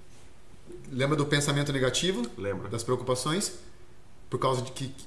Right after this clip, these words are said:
Speaker 1: qual que é, qual que é a razão disso? Muitos traumas e muita preocupação com o futuro, certo? Alimentado por histórias, por eu achar que isso vai acontecer mesmo, que isso é realidade, tipo limão na minha mente.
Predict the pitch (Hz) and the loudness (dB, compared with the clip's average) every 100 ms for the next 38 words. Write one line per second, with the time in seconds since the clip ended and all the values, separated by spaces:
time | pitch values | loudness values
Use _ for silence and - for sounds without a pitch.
0 | 123 147 143 170 165 165 175 160 151 156 | -6 0 6 6 8 6 6 6 6 6
1 | 143 123 127 147 156 - 165 156 185 247 | 4 2 0 0 0 0 4 4 4 2
2 | 220 185 220 208 196 202 196 190 233 170 | 2 2 4 4 2 2 0 0 0 2
3 | 104 95 - - - - 127 156 175 - | 2 -2 -8 -12 -8 0 0 0 -6 -10
4 | - - - - - - - - - 131 | -12 -14 -14 -14 -14 -14 -12 -12 -6 2
5 | 131 151 151 160 160 156 - 139 156 220 | 6 6 6 6 6 4 6 6 6 4
6 | - - - - - - - 131 131 139 | 0 -4 -12 -12 -12 -12 -4 2 6 6
7 | 135 156 165 165 170 135 151 185 170 160 | 6 4 2 2 4 6 4 4 2 4
8 | - 151 143 151 - 156 151 143 165 156 | 4 4 4 2 2 2 6 6 6 4
9 | 147 117 127 - - - - 147 147 131 | 4 2 2 -2 -8 -6 -4 0 2 4
10 | 147 - - - - - - 113 107 120 | 2 0 -8 -12 -14 -12 -6 -2 0 -2
11 | 170 - | -4 -10